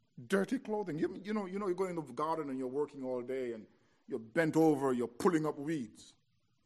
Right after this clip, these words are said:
And you're on your knees and the sun comes and it's scorching and you can feel the sweat going by the back of your neck down your back.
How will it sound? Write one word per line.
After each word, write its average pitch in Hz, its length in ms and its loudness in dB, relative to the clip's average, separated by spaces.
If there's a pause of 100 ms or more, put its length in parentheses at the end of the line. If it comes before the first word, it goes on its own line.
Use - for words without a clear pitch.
(760)
And 123 100 -8
you're 127 100 -2 (460)
on 170 120 4
your 170 100 2
knees 170 440 -2
and 139 100 -6
the 127 60 -6
sun 170 360 -8
comes 160 360 -6
and 135 100 -4
it's - 320 -12
scorching 175 640 -2 (300)
and 160 60 -8
you 160 60 -2
can 160 160 -4 (300)
feel 202 420 0
the 165 120 4
sweat 170 540 0
going 170 280 4
by 160 100 0
the 160 80 4
back 180 240 2
of 165 80 0
your 170 100 4
neck 165 260 0
down 156 300 2
your 156 160 2
back. 127 400 0